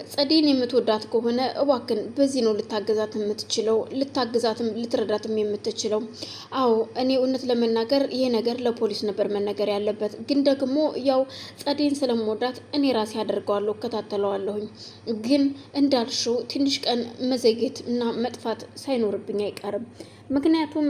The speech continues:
ካወቁን ምናልባት እኛ ሊጎዱን ይችላሉ። ስለዚህ አሁንም ቢሆን እንለያይ፣ በይሽ ቻው፣ በቃ እንደዋወል በስልክ ይላትና እሱም ወደ ቤቱ ይሄዳል። እሷም ወደ ቤቷ ትመለሳለች። በዛን መሀል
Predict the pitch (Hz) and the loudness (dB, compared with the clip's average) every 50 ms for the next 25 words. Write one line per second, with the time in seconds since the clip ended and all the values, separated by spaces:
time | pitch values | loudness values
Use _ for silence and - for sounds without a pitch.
0 | 247 196 208 - - 285 285 254 247 247 226 233 - - 254 269 277 - - - | 0 -2 -6 -2 2 2 2 4 6 4 4 4 2 0 0 0 0 -2 -6 -12
1 | - - 262 277 277 254 220 190 202 202 208 214 208 208 202 196 208 202 - 202 | -8 -2 0 2 2 2 2 0 0 -2 -2 -2 -2 -2 0 0 0 2 2 2
2 | 202 202 196 202 196 196 - 220 208 196 202 208 208 220 233 233 233 - - - | 2 0 -2 -4 -4 -6 -6 -6 -4 -4 -4 -2 0 0 0 0 -2 -8 -18 -18
3 | - - - - 285 294 285 330 320 - - 277 262 269 285 269 240 226 220 - | -18 -6 2 4 4 4 6 2 0 -2 -2 -8 -4 -2 -2 0 0 -2 -2 -2
4 | 220 226 220 - 240 247 247 240 240 247 214 202 202 202 202 - 220 269 269 262 | -4 -4 -4 -2 -2 -2 -2 -2 -4 -4 -6 -6 -6 -6 -8 -6 0 2 2 2
5 | 240 226 - 220 - - 233 214 202 214 208 208 - 220 226 - - 277 277 269 | 2 0 -4 -8 -6 -6 -4 -4 -2 -2 -4 -4 -6 -10 -10 -6 -2 0 2 2
6 | 262 - - 233 208 196 196 196 190 196 196 - - 202 202 - 226 220 226 - | 0 0 0 -2 0 0 0 0 0 0 -2 -2 -4 -6 -6 -6 -8 -8 -8 -8
7 | 220 240 262 262 247 233 240 214 202 196 202 208 233 233 - - - - - - | -8 -4 -4 -4 -4 -4 -8 -8 -6 -6 -6 -6 -8 -10 -12 -20 -20 -20 -20 -20
8 | - - - - 240 247 240 - 311 294 302 294 - 233 269 269 294 285 294 277 | -20 -18 -8 -4 -4 -4 -2 0 0 0 0 0 0 -2 2 2 4 6 6 4
9 | 269 254 226 214 214 - 240 247 254 - - - - - - - - - - - | 6 6 4 4 2 0 -2 -2 -2 -4 -6 -4 -4 -4 -4 -4 -10 -14 -10 -4
10 | 254 247 233 226 226 208 202 202 - - - - - 240 - - 294 294 277 269 | -2 -2 -2 -2 -2 -6 -8 -8 -12 -14 -16 -14 -14 -12 -8 -6 -4 -4 -2 -4
11 | - 269 247 214 202 226 220 208 214 220 208 208 208 202 196 - - 208 196 190 | -4 -4 -4 -6 -6 -8 -10 -10 -10 -6 -2 -2 -2 -2 -2 -10 -12 -10 -10 -8
12 | - 202 - - - - - - - - - - - - _ - - - - - | -10 -10 -12 -14 -20 -20 -20 -20 -20 -20 -20 -20 -20 -20 _ -16 -10 -6 -4 -4
13 | - - - - - - - - - - - - - 285 285 359 359 349 349 349 | -4 -6 -12 -16 -16 -18 -18 -20 -20 -16 -6 0 0 2 2 2 -2 0 -2 -2
14 | 330 294 311 320 294 | -2 -2 -4 -4 -4